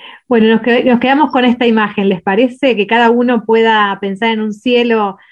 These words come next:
así con nubes, atravesados con esa, con ese espectro luminoso, y te despedimos hasta el próximo programa, ¿te parece?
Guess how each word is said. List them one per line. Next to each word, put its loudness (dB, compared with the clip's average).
así -4
con 2
nubes, 2
atravesados -2
con -6
esa, -4
con -4
ese -4
espectro -4
luminoso, -2
y 0
te -2
despedimos 0
hasta -4
el -6
próximo -4
programa, -2
¿te -6
parece? -4